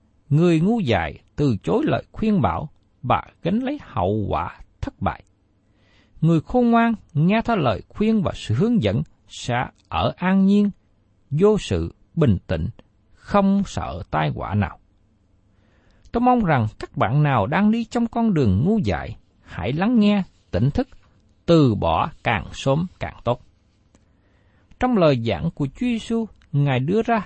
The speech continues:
hai hình ảnh của người khôn ngoan và ngu dại. Ở trong sách Matthew đoạn bảy, câu hai mươi bốn đến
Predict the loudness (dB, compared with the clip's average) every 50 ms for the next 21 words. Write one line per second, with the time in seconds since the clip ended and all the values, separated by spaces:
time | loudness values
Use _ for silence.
0 | -8 -14 -10 -6 -4 -2 0 2 2 2 2 2 0 -2 -2 -4 -4 -6 -6 -2
1 | 0 2 2 2 0 -2 -8 -18 -8 -4 0 0 2 2 2 2 0 0 -2 -4
2 | -6 -6 -4 -4 -4 -4 -4 -6 -8 -10 _ _ _ _ _ _ _ _ _ _
3 | _ _ _ _ _ _ _ _ -6 -4 -4 -2 -2 -2 -2 -4 -4 -2 0 2
4 | 2 4 4 2 0 -2 -2 -2 -2 0 -2 -2 -4 -4 -4 -2 -2 -2 -2 -2
5 | -4 -4 -6 -8 -10 _ _ _ _ _ _ -8 -4 -4 -4 -4 -2 0 0 0
6 | 0 0 0 -2 0 0 0 -2 -2